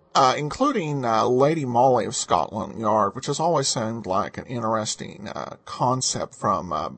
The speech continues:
Baroness Orczy, who, of course, wrote The Scarlet Pimpernel.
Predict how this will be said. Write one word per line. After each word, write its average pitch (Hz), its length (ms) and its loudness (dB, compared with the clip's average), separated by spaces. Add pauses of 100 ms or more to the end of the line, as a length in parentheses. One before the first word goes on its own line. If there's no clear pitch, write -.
(140)
Baroness 110 480 -2
Orczy, - 560 -2
who, - 120 -12
of - 120 -16
course, - 300 -10
wrote - 220 -6
The - 80 -14
Scarlet 82 600 -4 (120)
Pimpernel. - 560 -10